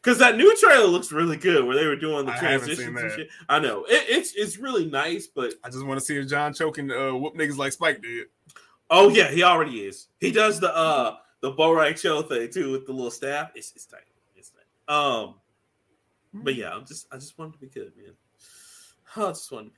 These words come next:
Speaker 1: be good. Uh, but yeah, that's, so Uncharted, you know, y'all check it out.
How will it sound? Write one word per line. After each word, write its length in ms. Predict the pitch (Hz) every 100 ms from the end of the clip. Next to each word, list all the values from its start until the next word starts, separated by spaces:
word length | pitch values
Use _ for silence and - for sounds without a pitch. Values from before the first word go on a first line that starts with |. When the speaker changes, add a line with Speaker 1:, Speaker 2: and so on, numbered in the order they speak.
| -
Speaker 1:
be 60 |
good. 80 | - _ _ -
Uh, 320 | 165 170 160
but 100 | 156
yeah, 100 | 98 - - -
that's, 360 | 131 135 - -
so 240 | 143 147
Uncharted, 600 | 160 165 156 147 151 139 _ _
you 120 | 131 131
know, 160 | 113
y'all 240 | 120 127 131
check 200 | 151 143
it 80 |
out. 340 | 135 135 127